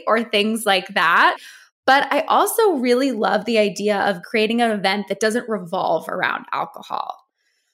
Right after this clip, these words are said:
Like, alcohol could be still present, but doing something that it's not just going to a bar. It's not just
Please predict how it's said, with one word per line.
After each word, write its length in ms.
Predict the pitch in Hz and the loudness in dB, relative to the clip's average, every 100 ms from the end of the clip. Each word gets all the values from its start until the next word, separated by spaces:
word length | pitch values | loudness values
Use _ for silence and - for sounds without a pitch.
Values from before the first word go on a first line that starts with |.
| _ - | _ -2
Like, 280 | 233 214 - _ - | -2 -2 -10 _ 0
alcohol 540 | 220 233 247 220 214 | 0 2 0 2 0
could 360 | 214 - 196 170 | 0 -4 -4 -4
be 360 | - 165 180 | -6 -6 -8
still 300 | - - 185 | -10 -6 -6
present, 920 | 160 - 320 349 247 233 359 - 202 | -6 0 0 2 2 2 0 -4 -6
but 560 | 185 208 202 196 202 185 | 0 2 2 0 -4 -6
doing 320 | 254 269 269 | 0 2 2
something 640 | 254 226 214 220 214 208 190 | 0 0 0 0 0 0 0
that 240 | 180 - | 0 -2
it's 220 | 196 - | -4 -4
not 300 | 196 202 - | 0 0 -2
just 460 | 208 185 - - - _ - | -4 -4 -6 -8 -14 _ 0
going 300 | 226 220 208 | 2 2 0
to 160 | 208 | 0
a 60 | 196 | -2
bar. 520 | - 156 151 156 151 | 0 0 2 2 2
It's 240 | - 190 208 | 0 -2 0
not 280 | 214 - | 0 0
just 400 | - 202 - - | -4 -4 -6 -10